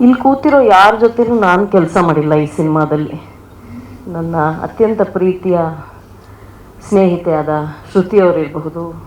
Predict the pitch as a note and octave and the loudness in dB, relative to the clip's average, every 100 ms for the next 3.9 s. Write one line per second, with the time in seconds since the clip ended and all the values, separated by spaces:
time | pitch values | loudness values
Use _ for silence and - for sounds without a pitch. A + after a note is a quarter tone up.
0 | - E3 F3 F3+ F3+ E3 D#3+ D#3+ D#3 C#3 | -20 -4 2 2 2 -2 -2 -2 -4 -4
1 | E3 D3 D#3 - - - - - - - | -6 -6 -6 -8 -20 -20 -20 -20 -16 -14
2 | - D#3+ D3+ D3 - F#3 E3+ F3 E3+ D#3+ | -4 -2 -2 -6 -6 -2 -2 -2 -2 -4
3 | - D#3+ D#3 D#3+ F3 E3+ D#3+ D#3+ | -4 -4 -4 -6 -8 -4 -6 -6